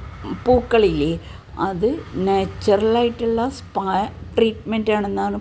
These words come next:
പറയുന്നത്. Antibacterial and, uh, healing properties, traditional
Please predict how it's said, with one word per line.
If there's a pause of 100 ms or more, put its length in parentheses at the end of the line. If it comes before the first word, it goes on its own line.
പറയുന്നത്. (480)
Antibacterial (180)
and,
uh, (800)
healing (280)
properties, (1200)
traditional